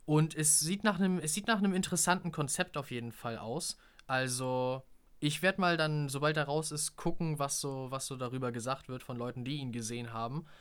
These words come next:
Ja, und vielleicht werde ich ihn dann doch noch mal irgendwann, äh,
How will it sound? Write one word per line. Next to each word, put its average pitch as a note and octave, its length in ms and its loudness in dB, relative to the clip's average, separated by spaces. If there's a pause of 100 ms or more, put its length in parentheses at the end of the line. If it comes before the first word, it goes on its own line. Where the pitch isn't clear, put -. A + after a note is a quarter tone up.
(300)
Ja, E3+ 120 4
und B2+ 120 2
vielleicht C#3+ 500 2 (440)
werde C#3 140 4
ich C3+ 120 -2
ihn D3 60 0
dann C#3 140 2
doch D3 160 2
noch C3+ 160 0
mal C3 180 0
irgendwann, D#3 720 4
äh, C#3+ 260 2